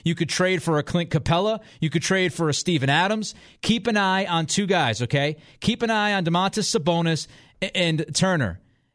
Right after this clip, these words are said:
in Indiana, okay? If, if you've got Sabonis and you've got Turner, Myles Turner i-, in Indiana, pay attention to those guys because Indiana has to make some contract decisions with both of those guys.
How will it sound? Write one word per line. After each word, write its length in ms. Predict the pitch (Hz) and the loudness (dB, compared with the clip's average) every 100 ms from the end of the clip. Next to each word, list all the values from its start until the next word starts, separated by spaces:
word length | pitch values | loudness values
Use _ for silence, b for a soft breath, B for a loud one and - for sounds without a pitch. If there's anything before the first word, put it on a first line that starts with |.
| _ | _
in 180 | 185 180 | -2 0
Indiana, 560 | 180 170 156 131 87 - _ _ | 0 0 2 0 -4 -12 _ _
okay? 300 | 175 165 165 - - | 0 0 -2 -10 -4
If, 220 | 170 160 | -2 0
if 180 | 180 - | -2 0
you've 160 | 170 | 0
got 200 | 139 160 | 2 0
Sabonis 640 | - 156 127 196 240 226 - | 0 0 2 0 0 -4 -2
and 180 | 190 185 | -2 -2
you've 140 | 170 | 0
got 200 | 185 185 | 0 0
Turner, 440 | - 185 139 104 127 | 0 0 0 -2 -2
Myles 340 | 143 165 180 | 0 0 0
Turner 420 | - 190 151 131 - | 0 0 0 -2 -2
i-, 140 | 165 | -4
in 160 | 170 170 | 0 0
Indiana, 560 | 180 180 175 151 107 98 b b b b - | 0 0 0 0 -2 -6 b b b b -2
pay 160 | 175 214 | 0 2
attention 400 | 214 214 208 190 | 0 0 0 0
to 60 | |
those 200 | 190 180 | 2 2
guys 420 | 151 160 107 - _ - | 2 2 0 -6 _ -6
because 460 | 143 165 139 135 - _ _ | 0 2 0 -4 -16 _ _
Indiana 440 | 196 220 220 202 180 | -2 0 0 0 2
has 220 | 190 175 | 0 0
to 100 | 170 | 0
make 340 | 180 180 156 b b | 2 0 -4 b b
some 220 | - 170 | -4 -2
contract 680 | - 175 175 156 185 170 - | 0 0 0 -2 0 0 0
decisions 520 | 143 - 185 143 135 | -2 0 0 0 0
with 180 | 139 127 | -2 0
both 280 | 123 185 175 | 0 0 0
of 100 | 147 | 0
those 220 | 175 156 | 0 0
guys. 420 | 170 170 180 180 | 0 2 0 -4